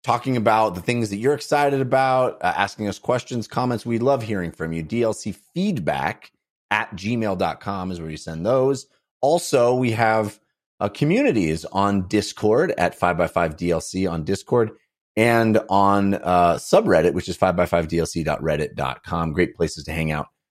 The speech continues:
with like-minded folks. Uh, you can hear me talk about movies and T V shows on The Filmcast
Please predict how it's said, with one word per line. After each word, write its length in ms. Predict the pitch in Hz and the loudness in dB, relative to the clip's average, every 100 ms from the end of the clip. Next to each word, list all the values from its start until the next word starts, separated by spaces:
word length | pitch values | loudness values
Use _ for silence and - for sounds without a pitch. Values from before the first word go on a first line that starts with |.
| _ | _
with 240 | 82 76 - - | -6 -6 -6 -8
like-minded 680 | 76 76 - 76 73 69 - | -4 -4 -4 -6 -6 -8 -6
folks. 480 | 85 78 - - - _ _ _ - | -2 -2 -4 -16 -18 _ _ _ -2
Uh, 80 | 90 | 0
you 160 | 113 | 2
can 80 | 120 | 2
hear 100 | 131 | 2
me 80 | 131 | 2
talk 220 | 110 127 | 2 0
about 200 | 120 110 | 2 2
movies 460 | 107 123 127 127 110 | 2 2 2 2 2
and 140 | 104 | -2
T 160 | - 131 | 0 -2
V 120 | 143 | 0
shows 420 | - 139 139 135 | 2 4 4 4
on 300 | - 95 90 | 2 0 2
The 80 | 82 | 0
Filmcast 1000 | - - 190 220 208 202 226 254 - - | -2 2 4 4 4 4 4 2 -2 -14